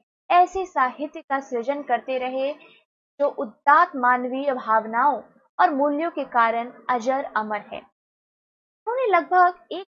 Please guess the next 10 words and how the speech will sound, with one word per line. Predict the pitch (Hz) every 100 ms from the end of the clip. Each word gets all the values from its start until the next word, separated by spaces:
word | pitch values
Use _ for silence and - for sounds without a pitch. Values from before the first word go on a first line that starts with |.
| 254
दर्जन | 254 254 285
उपन्यास | 247 247 220 220 240 262
रचे | 247 240 294 233 - _ _ _
और | 285 294
तीन | 294 359 370 392
सौ | 381 311
से | 320 294 277
अधिक | - 233 247
कहानियां | - - 214 220 214
लिखी। | 202 196 202